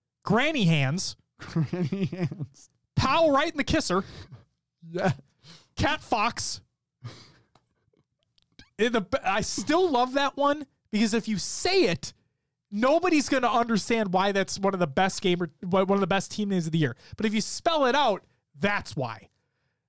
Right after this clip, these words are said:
Speaker 1: Then you have Dave's adopted son
Speaker 2: Mm.
Speaker 1: and Machine Gun Lobsters.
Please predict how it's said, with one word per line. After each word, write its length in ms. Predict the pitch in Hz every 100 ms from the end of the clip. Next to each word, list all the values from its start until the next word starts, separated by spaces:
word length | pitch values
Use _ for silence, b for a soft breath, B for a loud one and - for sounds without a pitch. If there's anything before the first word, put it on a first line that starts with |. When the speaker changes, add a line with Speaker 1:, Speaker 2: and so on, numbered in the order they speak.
| _ 190
Speaker 1:
Then 140 | 233
you 60 | 226
have 120 | 160
Dave's 320 | 247 320 294
adopted 480 | 240 240 - 285 -
son 380 | - 156 170 - _ _ _ _ _ 285
Speaker 2:
Mm. 200 | 277 180 _ -
Speaker 1:
and 140 | 196
Machine 320 | 202 - 262 247
Gun 220 | 226 202
Lobsters. 640 | 185 180 - 127 123